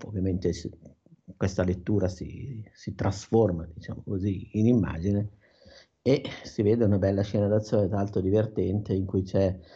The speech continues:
eh, come si dice, Henry Cavill che fa Argyle, c'è,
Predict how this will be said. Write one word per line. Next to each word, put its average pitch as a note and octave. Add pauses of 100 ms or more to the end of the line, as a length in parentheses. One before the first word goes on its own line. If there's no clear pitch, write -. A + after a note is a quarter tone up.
(280)
eh, E2+
come G2
si G2
dice, G#2
Henry G2+
Cavill G2+
che G2
fa F#2+
Argyle, G2
c'è, F2+